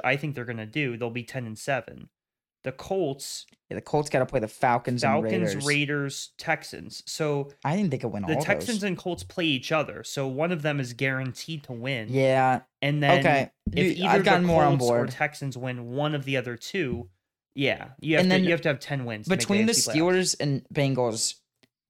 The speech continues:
Speaker 2: I think we should do the Bengals, but one thing to note, the Steelers lose all tiebreakers to everyone in that division. They lost to the Colts, they lost to the Jaguars, and they lost to the Texans.
Speaker 1: That is
Speaker 2: The
Speaker 1: true.
Speaker 2: Bengals beat two of them.
Speaker 1: That's true.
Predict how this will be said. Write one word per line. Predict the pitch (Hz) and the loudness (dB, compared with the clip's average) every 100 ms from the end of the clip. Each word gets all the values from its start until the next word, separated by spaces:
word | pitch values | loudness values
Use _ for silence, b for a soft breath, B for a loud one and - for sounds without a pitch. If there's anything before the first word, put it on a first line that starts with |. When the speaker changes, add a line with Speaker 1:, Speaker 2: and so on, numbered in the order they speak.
| _ - | _ 2
Speaker 2:
I | 165 | 2
think | 185 | 2
we | 240 | -2
should | 220 180 | 0 0
do | 156 | 2
the | 165 | 0
Bengals, | 147 131 131 160 - | 0 0 0 -2 -2
but | 131 | -2
one | 131 147 | 0 -2
thing | 156 | -2
to | 139 | -2
note, | 120 120 147 - _ | 2 2 2 -2 _
the | 156 | 0
Steelers | - - 156 185 226 180 | 2 2 2 2 0 0
lose | 165 165 - | 0 0 0
all | 127 143 147 | 2 2 2
tiebreakers | - 123 117 123 131 160 165 165 - | 2 0 2 -2 -4 -4 -4 -4 -4
to | 151 - | -2 0
everyone | 139 143 135 120 | 0 2 2 0
in | 117 | 0
that | 107 95 | -2 -4
division. | 107 92 - 98 - _ - | -6 -8 -8 -12 -12 _ 0
They | 143 | 2
lost | 151 151 147 | 2 0 -2
to | |
the | 131 | -8
Colts, | 123 151 175 - - - - _ _ _ _ | -4 -2 -2 -4 -8 -8 -10 _ _ _ _
they | 139 139 | 0 2
lost | 139 139 135 - | 4 2 2 -4
to | - | -6
the | 143 | -4
Jaguars, | 117 131 131 131 135 131 135 - | 0 2 2 4 4 4 2 -2
and | 135 131 | -2 0
they | 127 | 0
lost | 117 110 - | 0 -2 -4
to | |
the | 110 | -10
Texans. | 120 110 - - - - _ | -6 -6 -6 -12 -14 -16 _
Speaker 1:
That | 123 | -2
is | 143 | 0
Speaker 2:
The | 156 | 2
Speaker 1:
true. | 180 | 4
Speaker 2:
Bengals | 208 185 135 | 4 2 0
beat | 156 151 - | -4 -4 -4
two | - 151 120 | -2 0 0
of | 104 | -2
them. | 64 50 127 | -6 -8 -10
Speaker 1:
That's | 131 - | -12 -14
true. | - - | -14 -16